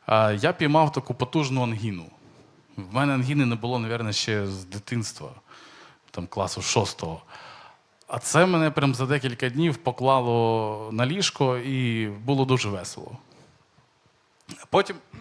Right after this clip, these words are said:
<clears throat> е, я дружині кажу:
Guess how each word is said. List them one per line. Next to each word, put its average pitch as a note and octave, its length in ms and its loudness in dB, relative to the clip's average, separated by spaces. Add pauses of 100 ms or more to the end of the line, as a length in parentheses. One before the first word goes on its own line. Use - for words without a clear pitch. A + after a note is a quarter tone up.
(440)
<clears throat> - 720 -12
е, G#2+ 500 2
я A#2 80 2
дружині A#2+ 400 0
кажу: G2 320 -2